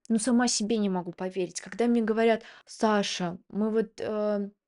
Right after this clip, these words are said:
почитали ваш блог, нам нравится, как вы пишете, давайте вы напишите статью в журнал".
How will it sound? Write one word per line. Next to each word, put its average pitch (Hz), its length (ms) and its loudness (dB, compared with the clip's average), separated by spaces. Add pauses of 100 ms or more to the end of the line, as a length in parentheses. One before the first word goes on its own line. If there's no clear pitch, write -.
почитали 226 480 2
ваш 220 280 -4
блог, 202 440 0
нам 208 200 -2
нравится, 247 420 2
как 214 240 -8
вы 214 80 -4
пишете, 214 500 -4
давайте 214 400 2
вы 240 80 0
напишите 214 800 -2 (240)
статью 220 460 0
в 220 80 4
журнал". 202 580 2